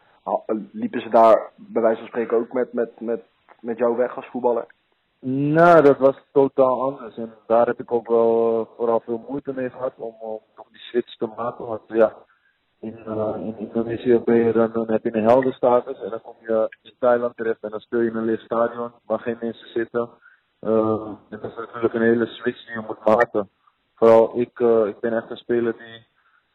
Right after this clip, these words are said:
Speaker 2: die zeker gepusht kan worden door, eh, de ambiance in het stadion of alles eromheen. En, eh, ja goed, dat heb ik afgelopen anderhalf, twee jaar gemist. En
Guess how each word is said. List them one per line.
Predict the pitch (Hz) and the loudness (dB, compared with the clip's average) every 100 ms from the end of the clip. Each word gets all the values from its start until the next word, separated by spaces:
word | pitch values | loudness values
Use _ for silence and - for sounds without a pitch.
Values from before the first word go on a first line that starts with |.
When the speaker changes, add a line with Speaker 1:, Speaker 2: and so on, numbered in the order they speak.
| _ _ | _ _
Speaker 2:
die | 113 110 110 113 - - | -6 -2 -2 -4 -2 4
zeker | 123 - | 4 4
gepusht | - 117 - 123 | -4 -2 0 -2
kan | - 117 | -2 -4
worden | 113 113 113 | -2 -2 2
door, | 113 113 | 4 6
eh, | 110 110 107 104 | 4 2 -2 -8
de | - | -8
ambiance | 110 110 117 117 120 - - - | -10 -10 -8 -8 -12 -16 -20 -18
in | - | -18
het | 110 | -18
stadion | - 117 113 120 117 113 | -2 2 2 0 -12 -12
of | 107 - | -16 -8
alles | 107 107 | -6 -6
eromheen. | 110 110 107 120 - _ _ _ _ _ | -6 -6 -4 -6 -8 _ _ _ _ _
En, | - 113 113 | 0 2 2
eh, | 113 110 107 107 107 _ _ _ _ _ | 0 0 0 -2 -4 _ _ _ _ _
ja | 123 | -2
goed, | 131 139 127 | -2 -4 2
dat | 117 | 4
heb | 117 - | 4 0
ik | _ _ _ _ _ | _ _ _ _ _
afgelopen | 117 - 117 110 | -4 0 0 0
anderhalf, | 117 117 110 - | -2 2 0 0
twee | 117 | 0
jaar | 117 107 | 2 2
gemist. | 113 117 139 - | -2 -6 -6 -6
En | 113 | -14